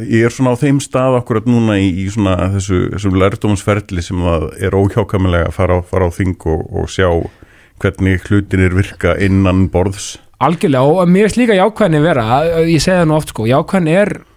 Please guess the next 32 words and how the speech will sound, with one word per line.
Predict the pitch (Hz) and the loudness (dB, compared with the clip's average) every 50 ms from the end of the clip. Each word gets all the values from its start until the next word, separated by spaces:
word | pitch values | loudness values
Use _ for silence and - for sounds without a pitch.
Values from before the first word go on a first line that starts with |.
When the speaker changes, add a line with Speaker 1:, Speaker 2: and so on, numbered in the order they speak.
| - | -8
Speaker 2:
það | - 170 170 160 156 151 156 170 | -2 0 0 2 2 2 2 2
að | 160 156 151 165 | 0 0 2 2
vera, | 180 190 170 151 143 | 2 2 2 2 2
að | 143 165 170 | 2 0 0
því, | 147 165 165 | 2 2 2
þú | 165 | 2
veist, | 139 - | 2 2
það | 160 156 | 0 0
er | 165 | 0
ekki | 156 - 160 139 | 0 -2 -2 0
bara, | 151 160 180 - 160 151 147 139 - | 0 2 2 2 2 2 0 -2 -6
þú | - - 147 147 | -6 -4 -2 -2
veist, | 139 143 - - _ - - 165 160 165 165 147 160 160 - | -2 -4 -8 -20 _ -16 -16 -16 -14 -16 -18 -20 -20 -20 -12
svona | - - 170 160 151 147 147 147 147 143 143 135 127 139 165 160 151 175 - - _ _ - - - | -4 -2 0 2 2 2 0 -2 -4 -8 -14 -20 -20 -20 -20 -20 -20 -20 -20 -20 _ _ -20 -10 -4
birtingarmynd | - 175 143 - 175 165 156 156 147 | -4 -2 -2 0 0 0 2 2 2
jákvæðni | 160 156 190 185 - 165 151 151 | 2 2 2 2 0 0 2 2
að | 156 | 2
vera | 156 147 | 2 2
bara | 147 139 | 0 0
eitthvað | 139 151 147 | 0 0 0
upp | 139 143 | 2 0
á | |
borðum | 180 190 190 180 165 160 160 | 0 0 2 2 2 2 2
að, | 147 143 139 - - - - - - - | 2 0 -2 -6 -12 -20 -20 -20 -20 -10
þú | - - 180 | -4 0 0
veist, | 147 143 - | 0 0 0
í | 180 160 | 0 2
svona, | 143 160 160 156 147 147 156 165 | 4 4 4 2 2 0 0 -2
í | 180 180 | -2 0
einhverju | 190 180 151 160 135 | 0 2 2 2 2
partistandi, | 175 196 202 208 156 151 139 123 135 | 2 0 2 2 0 0 0 0 -2
sko. | 120 - 135 123 | -2 0 0 2